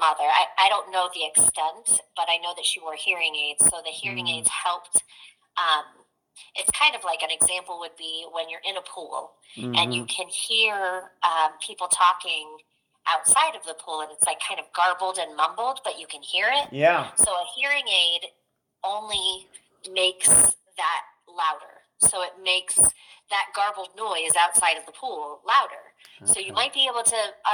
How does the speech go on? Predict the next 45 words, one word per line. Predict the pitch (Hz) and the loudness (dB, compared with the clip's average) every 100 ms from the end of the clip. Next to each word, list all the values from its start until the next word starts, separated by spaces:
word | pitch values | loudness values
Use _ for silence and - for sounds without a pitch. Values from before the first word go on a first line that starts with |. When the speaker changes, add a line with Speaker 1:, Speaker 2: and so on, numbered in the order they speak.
| 202 | 0
Speaker 1:
understand | 202 190 - - 190 226 | 0 2 2 2 -4 -6
it | 302 | -6
a | |
little | 311 320 311 | -6 -4 -4
bit | 311 - | -4 -2
better, | 285 277 254 | -2 -2 -4
but | 196 | -4
it's | - - - | 2 2 4
still | 233 226 | 2 -4
kind | 226 220 202 | -6 -10 -10
of | 180 - - - _ | -10 -10 -10 -14 _
garbled, | 190 170 - 117 - - _ _ _ | -4 -4 -6 -8 -4 -4 _ _ _
Speaker 2:
Okay. | 110 117 - 143 | -16 -8 0 2
Speaker 1:
if | |
that | - - | 2 0
makes | 135 - | -2 2
sense. | - - | 2 2
Speaker 2:
All | 127 143 | 6 6
right, | 151 123 | 6 0
great. | 127 151 123 - | 0 2 2 -4
Thank | - 127 127 | -8 -6 -8
you | |
for | - 127 | -8 -8
explaining | 123 - 127 123 117 | -8 -4 -4 -2 -4
that. | 104 - - | -4 -4 4
All | 151 | 6
right, | 151 - | 6 4
so | - 147 139 - | 4 6 6 4
Speaker 1:
Sure. | - - - - | 0 -2 -16 2
Speaker 2:
you | 151 | 10
have | 160 151 - | 10 10 2
two, | 202 208 214 208 | -2 0 2 6
uh, | 196 190 185 | 6 6 4
parents, | 185 175 175 170 | 2 0 0 -2
but | 165 | -2
you | 185 | 8
also | 220 214 202 | 10 10 6
have | 175 | 4
a | |
brother. | 160 165 160 | 4 4 4
He | 180 190 | 0 0
is | 143 | 0
not | 151 123 107 | -2 -2 0
deaf | 127 - | -2 -2
either. | 139 120 - | -12 -12 -14